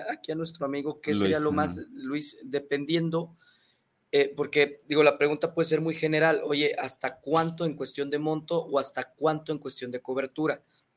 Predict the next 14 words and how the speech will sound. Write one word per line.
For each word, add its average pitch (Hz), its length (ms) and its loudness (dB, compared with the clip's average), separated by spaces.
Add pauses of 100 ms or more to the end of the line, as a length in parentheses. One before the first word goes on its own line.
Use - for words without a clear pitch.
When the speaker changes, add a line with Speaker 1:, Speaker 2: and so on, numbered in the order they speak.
(100)
Speaker 1:
Es - 80 -16
que 135 120 -2
son 143 220 2
dos 139 180 0
cosas 131 260 -2
diferentes. 135 640 -4
A 123 60 0
ver, 131 260 0 (300)
un 165 80 0
gasto 185 300 6
médico 170 360 0
menor, 135 480 0 (1200)
definiéndolo 123 480 -6
así, 147 280 -4